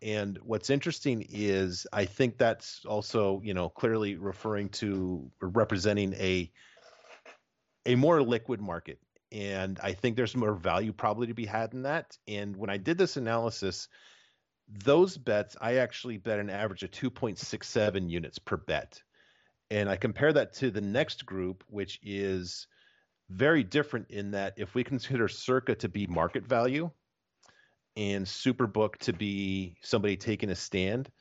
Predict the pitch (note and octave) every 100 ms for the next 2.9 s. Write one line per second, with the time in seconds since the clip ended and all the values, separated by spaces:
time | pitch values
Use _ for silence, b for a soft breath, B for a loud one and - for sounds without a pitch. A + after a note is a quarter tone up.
0 | b b b b b - G#2 G#2 D#3 -
1 | D3+ B2+ G2 G2+ G2+ - G#2+ G#2 G2+ G2
2 | G#2 A2 A2 G#2+ G#2 G#2 G2+ G2 F#2+